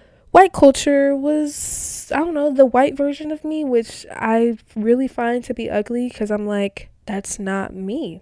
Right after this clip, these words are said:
I'm black. I'm not white. I'm black." I was literally trying to be something I wasn't, which I feel like is kinda common for teenage years, whatever. And then I wrote shallow. So yeah, I had no, like, real beliefs.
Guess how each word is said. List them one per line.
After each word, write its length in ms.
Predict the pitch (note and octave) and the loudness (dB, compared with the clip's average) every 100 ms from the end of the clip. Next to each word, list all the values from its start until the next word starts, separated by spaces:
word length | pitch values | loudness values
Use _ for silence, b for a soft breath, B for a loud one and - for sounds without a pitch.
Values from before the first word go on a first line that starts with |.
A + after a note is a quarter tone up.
| _ _ | _ _
I'm 460 | G3+ G3 G3 F#3+ F3+ - | -6 -4 -2 -4 -8 -10
black. 720 | F3 A3 C4 - _ - - | -6 -2 -2 -6 _ -20 -10
I'm 180 | F#3+ G3+ | -6 -4
not 200 | B3+ A3+ | -4 -4
white. 340 | D#3 F3 F#3 - | -6 -6 -8 -10
I'm 180 | A3 A3 | -12 -8
black." 400 | A#3+ C4+ - E3+ | -6 -6 -6 -8
I 60 | |
was 180 | F#3+ - | -8 -4
literally 340 | G#3+ C4 C4+ | -2 -2 -4
trying 200 | B3+ A3 | -6 -8
to 40 | G3+ | -6
be 120 | F#3+ | -8
something 420 | - F3+ F3 E3 - | -8 -10 -10 -12 -14
I 100 | D#3+ | -12
wasn't, 400 | F#3+ F#3 F3 F3+ B B B B B B B B B B B B - | -12 -12 -14 -18 B B B B B B B B B B B B 0
which 160 | D4 | 2
I 60 | D#4+ | 2
feel 160 | D#4 | 4
like 160 | D4 C#4 | 2 4
is 120 | C4 | 2
kinda 280 | - B3 A#3+ | 2 2 2
common 320 | A3+ G#3+ G#3+ | 2 2 2
for 180 | - A3 | 2 0
teenage 380 | - G3+ G3 F#3+ | 0 -6 -4 -2
years, 240 | G3 G3 | -2 -4
whatever. 400 | F#3+ F#3 F3+ F#3+ | -4 -6 -6 -4
And 240 | G3+ A3 A#3 | -4 -4 0
then 480 | E4 C#4 A3+ A#3+ C#4+ B B - | 2 4 2 0 -2 B B -4
I 120 | G#3+ | -2
wrote 540 | G#3 G#3+ A#3+ - - - - | 0 -2 -4 -10 -14 -14 -14
shallow. 720 | - A3+ A#3 A#3+ A#3+ A#3+ A#3 | -8 -4 -2 0 0 0 -2
So 160 | - G#2 | -4 -12
yeah, 300 | - - F3+ | -12 -10 -10
I 40 | |
had 220 | - G3+ | -8 -8
no, 240 | G3 G3 G3 | -6 -6 -6
like, 200 | F3+ F3+ | -8 -12
real 280 | E3+ F3+ F3+ | -14 -12 -10
beliefs. 680 | F3 F3 A3 A3+ A3 - | -12 -8 -4 -4 -6 -10